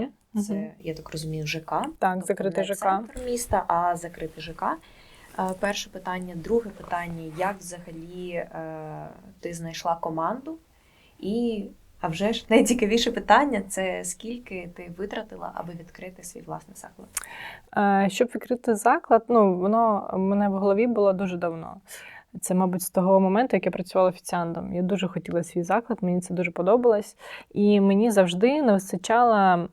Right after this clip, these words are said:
Speaker 2: м, якихось маленьких таких кав'ярень, кафе на районі. Наприклад, все є в центрі, а я як родина, яка, о, родина, людина, <laughs> працююча в центрі,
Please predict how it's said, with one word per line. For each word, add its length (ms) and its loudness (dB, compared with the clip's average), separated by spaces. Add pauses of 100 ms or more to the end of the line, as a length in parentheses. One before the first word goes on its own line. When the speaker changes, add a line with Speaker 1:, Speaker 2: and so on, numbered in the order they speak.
Speaker 2:
м, 540 -6
якихось 480 -4
маленьких 500 2
таких 500 -6 (200)
кав'ярень, 640 4
кафе 540 0
на 120 4
районі. 600 4 (540)
Наприклад, 480 2
все 260 6
є 80 8
в 60 -8
центрі, 600 2 (260)
а 120 -2
я 160 6
як 260 4
родина, 400 6
яка, 320 2 (280)
о, 160 -2
родина, 460 -2
людина, 460 6 (100)
<laughs> 140 -4
працююча 560 6
в 60 0
центрі, 500 6